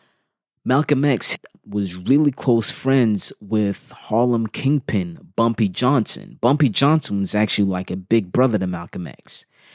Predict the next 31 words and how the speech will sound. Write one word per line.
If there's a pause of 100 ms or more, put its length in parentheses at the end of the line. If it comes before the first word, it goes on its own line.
During
the
time
that
Farrakhan
and
Malcolm
X (360)
had
their
beef, (800)
Bumpy
Johnson
told
Malcolm
X,
he's
like,
"Listen, (640)
I
can
get
this
guy
to
be
gone
if
you
want
to.